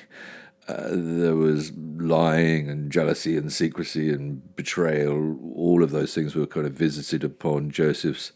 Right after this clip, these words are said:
young life. Then he spent ten or fifteen years or something like that in prison,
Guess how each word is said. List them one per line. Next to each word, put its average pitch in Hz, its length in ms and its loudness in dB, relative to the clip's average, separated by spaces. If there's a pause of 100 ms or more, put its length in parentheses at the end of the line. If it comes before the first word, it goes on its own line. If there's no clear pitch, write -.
(480)
young 78 480 4
life. 76 340 0
Then 85 120 2
he 82 80 4
spent 78 480 -2
ten 85 360 0
or 73 240 -2 (540)
fifteen 80 960 0 (100)
years 87 560 8
or 78 140 -4
something 85 260 0
like 78 140 -2
that 78 160 -4
in 78 160 -2
prison, 80 520 4